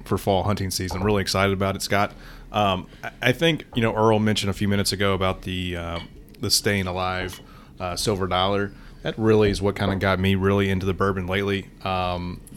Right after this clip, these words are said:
got a really good Weller, uh, Full Proof there. Uh, a couple different makers, uh, bottles that have got great, uh, great flavor. Um, and so really just kinda right now as a, as a beginner per se,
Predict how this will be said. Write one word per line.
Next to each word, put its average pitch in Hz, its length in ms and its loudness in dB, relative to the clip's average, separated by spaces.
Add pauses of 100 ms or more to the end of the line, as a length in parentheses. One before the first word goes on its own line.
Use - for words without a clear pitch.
(120)
got 98 340 -4
a - 40 -6
really 95 260 -4
good 92 160 -6
Weller, 90 360 -4 (120)
uh, 90 160 -4
Full 117 220 -2
Proof 104 340 -2
there. 95 400 0 (440)
Uh, 85 420 -4
a 87 60 -10
couple 101 220 -4
different 92 260 -4
makers, 95 760 -2
uh, 90 300 -4
bottles 95 720 -2
that 90 160 -6 (160)
have 87 160 -10
got 90 320 -4
great, 98 480 -4
uh, 90 180 -6
great 92 240 -4
flavor. 95 520 -2 (480)
Um, 92 320 -2 (180)
and 104 100 0
so 127 120 2
really 123 340 2
just 98 240 -2
kinda 95 240 -2
right 95 240 0
now 98 220 -2
as 92 80 -4
a, 95 100 -4
as 101 100 -2
a 98 100 -2
beginner 101 640 -2
per 92 240 -4
se, 90 480 -2